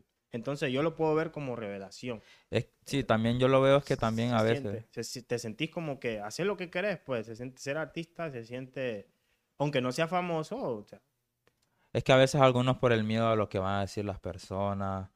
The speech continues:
Speaker 2: o que lo critican mucho, o a veces como eso que dijiste, que s-, uno siente que lo ven como payaso,
Speaker 1: Sí.
Speaker 2: como ridículo.
Speaker 1: Sí.
Speaker 2: Entonces yo te pregunto, ¿cómo se lía con las críticas? Porque yo me imagino que te han criticado.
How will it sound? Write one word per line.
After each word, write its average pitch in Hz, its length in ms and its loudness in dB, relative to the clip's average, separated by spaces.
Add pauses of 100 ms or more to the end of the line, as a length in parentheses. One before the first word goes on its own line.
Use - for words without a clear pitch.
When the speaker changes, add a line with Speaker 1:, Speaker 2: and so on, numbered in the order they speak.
(120)
Speaker 2:
o 95 160 -2
que 101 80 0
lo 92 140 0
critican 98 540 -6
mucho, 98 800 -4 (460)
o 107 360 6
a 107 100 4
veces 123 280 4
como 113 200 -2
eso 120 180 -6
que 117 120 -8
dijiste, 120 580 -6
que 92 460 -2
s-, - 260 -20 (120)
uno 110 240 -2
siente 117 300 -4
que 107 100 -2
lo 95 100 0
ven 98 100 -4
como 101 280 -2
payaso, 92 840 0
Speaker 1:
Sí. 104 300 -8
Speaker 2:
como 98 260 -2
ridículo. 95 800 -4 (160)
Speaker 1:
Sí. 101 280 -12
Speaker 2:
Entonces 113 420 -2
yo 113 160 2
te 123 140 -4
pregunto, 110 600 -2 (260)
¿cómo 120 380 0
se 113 200 -2
lía 110 280 2
con 104 180 0
las 98 140 -4
críticas? 90 680 -8
Porque 107 240 0
yo 104 80 4
me 123 80 0
imagino 120 260 4
que 107 120 2
te 101 100 0
han 101 200 -2 (140)
criticado. 101 920 2